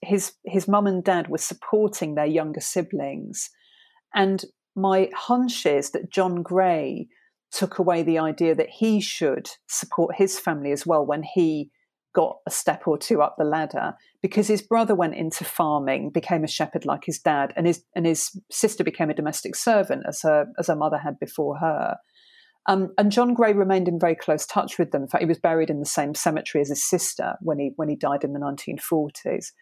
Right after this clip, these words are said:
And, and what struck me was that at various points in John Gray's working life, particularly when he had to move a long way away from his family home, or when a promotion was uncertain, he got sick,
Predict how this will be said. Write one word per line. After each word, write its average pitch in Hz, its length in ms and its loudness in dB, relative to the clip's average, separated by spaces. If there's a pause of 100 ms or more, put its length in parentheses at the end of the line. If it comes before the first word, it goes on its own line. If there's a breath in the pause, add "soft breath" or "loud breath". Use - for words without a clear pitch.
(120)
And, 208 220 0 (100)
and 220 200 2
what 277 220 4
struck - 300 -2
me 226 140 2
was 202 180 2
that 202 140 4
at 190 80 -8
various 262 380 2
points - 380 -2
in 165 120 -4
John 165 240 0
Gray's 160 320 2
working 160 540 0
life, 160 340 0
particularly 233 580 0
when 185 200 0
he 170 60 0
had 170 240 -6
to 180 80 -4
move 160 220 0
a 170 60 2
long 156 240 0
way 147 160 0
away 147 220 0
from 151 160 -8
his 151 120 -6
family 151 440 -4
home, 147 480 -2 (640 soft breath)
or 196 220 6
when 185 640 0
a 185 60 0
promotion 180 800 0
was 156 140 -4
uncertain, - 1120 -2 (800)
he 220 140 2
got 214 280 0
sick, - 720 -4